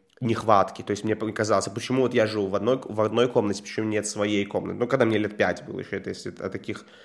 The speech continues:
абсолютно таких естественных, таких животных процессах,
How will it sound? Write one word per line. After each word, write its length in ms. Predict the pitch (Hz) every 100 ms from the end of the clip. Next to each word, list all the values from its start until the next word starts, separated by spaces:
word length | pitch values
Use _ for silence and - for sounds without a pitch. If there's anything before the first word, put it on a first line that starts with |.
| - -
абсолютно 600 | - - 110 113 110 104
таких 360 | 104 104 104 107
естественных, 720 | - - 110 - 104 101 196
таких 220 | 95 95
животных 580 | 107 107 110 113 107 101
процессах, 520 | 92 - 131 -